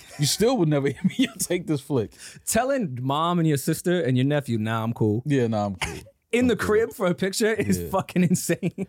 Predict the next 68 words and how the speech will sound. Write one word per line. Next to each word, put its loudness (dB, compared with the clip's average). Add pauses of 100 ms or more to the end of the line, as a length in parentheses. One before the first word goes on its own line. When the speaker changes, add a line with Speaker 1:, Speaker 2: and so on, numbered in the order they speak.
Speaker 2:
<laughs> -12
Speaker 1:
I'm -6
cool. -8 (180)
Uh, -2
nah, 0
I'm, -8 (300)
I -10
don't -2
know. -2 (320)
It's -8
just -4
weird -2
taking -8
pictures -10
with -10 (920)
the -6
fam. -4
I'm -4
chilling. -2
I'm -4
on -4
the -4
couch, -2
and -4
you're -2
like, -2
"Come -2
on, 0
let's -4
take -4
this -12
pic." -4
Like, -12
I -8
don't -6
wanna -4 (180)
take -6
pictures -10
right -6
Speaker 2:
Gotta -2
Speaker 1:
now. -6
Speaker 2:
make -4
memories, -4
man. -6
I'm -20
not -2
saying 2
you 2
gotta -2
post -4
it. -10 (400)
Speaker 1:
Yeah, 2
I 0
mean, 0
I, 0
I -4
take -2
pictures, -2
like, 0
I 0
take -2 (140)
candid 0
pictures -6
of -2
the -6
family -4
when -12
they're -12